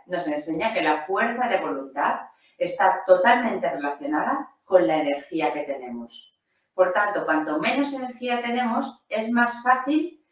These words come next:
que falle nuestra fuerza de voluntad. Esto significa que cuando nuestros niveles de energía son muy bajos, nos desconectamos mentalmente.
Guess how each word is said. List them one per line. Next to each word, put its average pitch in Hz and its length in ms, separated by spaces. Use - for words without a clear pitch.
que 185 200
falle 220 500
nuestra 175 380
fuerza 156 240
de 143 160
voluntad. 127 420
Esto 196 220
significa 185 760
que 185 120
cuando 175 380
nuestros 180 340
niveles 233 400
de 277 100
energía 254 680
son 165 320
muy 240 180
bajos, 185 760
nos 185 280
desconectamos 170 880
mentalmente. 135 960